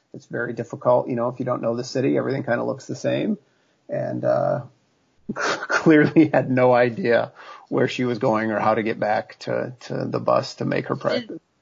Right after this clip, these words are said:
Speaker 2: did she head in, do you think, in the right direction?
Speaker 1: Yes, but again, it was about five minutes later when I spotted her, so I,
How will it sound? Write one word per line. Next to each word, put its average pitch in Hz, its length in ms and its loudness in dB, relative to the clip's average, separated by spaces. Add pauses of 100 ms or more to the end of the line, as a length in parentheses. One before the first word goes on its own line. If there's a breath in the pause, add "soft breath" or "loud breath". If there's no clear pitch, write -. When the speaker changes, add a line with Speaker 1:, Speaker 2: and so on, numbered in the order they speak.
(280)
Speaker 2:
did 226 160 -14
she 226 220 -12
head 262 260 -2
in, 254 180 -4
do 233 100 -12
you 240 80 -6
think, 233 220 -6
in 226 80 -4
the 226 80 -4
right 214 240 0
direction? 208 720 -8 (1500)
Speaker 1:
Yes, 180 500 6
but 156 180 2
again, 147 440 8
it 147 120 0
was 143 180 4
about 160 360 4
five 147 320 6
minutes 147 260 -2
later 135 320 2
when 127 120 0
I 123 100 -2
spotted 123 460 0
her, 131 200 0
so 131 180 -2
I, 117 240 -2